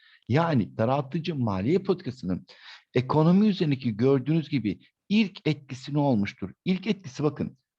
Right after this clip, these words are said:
toplam talebi ne yapmıştır? Azaltmıştır. Ekonomideki ilk etkisi ne diyoruz arkadaşlar? Ekonomideki toplam talebi azaltması. Peki toplam talep azalırsa, böyle bir durumda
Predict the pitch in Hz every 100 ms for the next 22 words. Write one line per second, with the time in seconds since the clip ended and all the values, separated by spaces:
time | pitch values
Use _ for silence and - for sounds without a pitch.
0 | _ - 170 165 - 170 190 170 147 120
1 | 107 117 165 175 - 123 - 156 - _
2 | _ - 113 107 101 - - - - -
3 | - - - 127 170 165 - - 180 170
4 | 131 131 - 139 160 143 117 107 95 98
5 | - 180 - - _ 151 151 131 98 -
6 | - 139 - 143 147 127 123 131 101 87
7 | - - - - - - - - 214 202
8 | - 135 131 208 214 175 180 180 123 135
9 | 139 131 - - _ _ _ _ _ 107
10 | 104 175 220 196 160 127 107 87 82 110